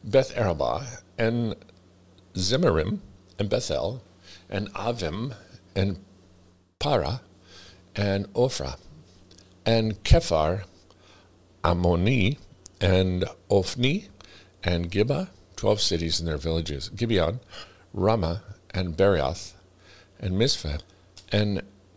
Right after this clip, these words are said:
Chifra, and Moza, and Rechem, and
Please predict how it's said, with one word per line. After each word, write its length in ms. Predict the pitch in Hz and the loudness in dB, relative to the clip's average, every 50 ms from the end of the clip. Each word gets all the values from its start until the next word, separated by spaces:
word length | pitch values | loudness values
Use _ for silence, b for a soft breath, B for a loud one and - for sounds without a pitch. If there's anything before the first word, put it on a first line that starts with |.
| - _ _ _ | -20 _ _ _
Chifra, 480 | - - 165 170 - - 76 67 78 104 - - - - _ _ - - - | -2 -2 -2 -2 -2 -2 -4 -4 -4 -6 -10 -16 -20 -20 _ _ -20 -10 -4
and 240 | - 101 98 98 92 - - - - _ | -2 0 0 0 -2 -4 -8 -12 -16 _
Moza, 480 | - 95 98 117 127 - - - - - - B B B B B B B B B B B B B B B B B B B B | -4 -2 0 2 2 0 -2 -4 -8 -14 -18 B B B B B B B B B B B B B B B B B B B B
and 140 | 87 78 78 | -6 -2 0
Rechem, 460 | 92 101 - - 135 135 135 - - - - | 2 2 2 2 0 0 0 -2 -6 -8 -6
and 400 | 92 90 82 78 78 78 69 | -4 -2 -2 -2 -2 -4 -6